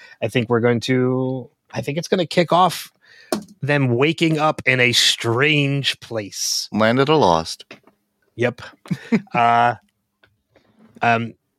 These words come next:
Speaker 1: we have access to watch it now, but <laughs> I, I usually wait until the episode releases, so I, I'm going to continue to do that.
Speaker 2: Yeah.
Speaker 1: Um, once again, thank you to Apple T V for allowing us the screeners and allowing us the, the opportunity to cover this series.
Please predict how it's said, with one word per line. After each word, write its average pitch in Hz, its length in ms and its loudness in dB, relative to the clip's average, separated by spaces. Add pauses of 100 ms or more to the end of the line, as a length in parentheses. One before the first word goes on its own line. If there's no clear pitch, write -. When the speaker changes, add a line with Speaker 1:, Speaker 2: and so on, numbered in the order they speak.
Speaker 1:
we 156 320 0
have 214 240 2
access 226 460 2
to 180 100 2
watch 190 300 0
it 185 100 -2
now, 202 500 2 (240)
but 135 480 -2 (240)
<laughs> - 240 -4
I, 139 320 2
I 143 80 2
usually 156 460 2
wait 156 300 0
until 151 200 0
the 139 120 2
episode 135 400 0
releases, 120 560 -4
so 110 260 -4
I, 104 220 -2 (100)
I'm 107 180 -6
going 104 280 -2
to 110 100 -4
continue 120 400 -2
to 143 100 2
do 110 200 0
that. 92 340 -10 (140)
Speaker 2:
Yeah. 92 220 -4 (340)
Speaker 1:
Um, 123 440 -2 (1200)
once 208 300 2
again, 214 260 0
thank 185 240 0
you 175 80 4
to 160 80 2
Apple 156 260 -2
T 151 220 0
V 143 240 0
for 135 340 -4
allowing 120 400 0
us 117 140 -4
the 117 100 -8
screeners 131 580 0
and 120 80 -4
allowing 107 340 0
us 107 160 -6
the, 107 280 -4
the 113 100 0
opportunity 104 460 0
to 104 100 -8
cover 107 280 2
this 92 180 -4
series. 101 480 2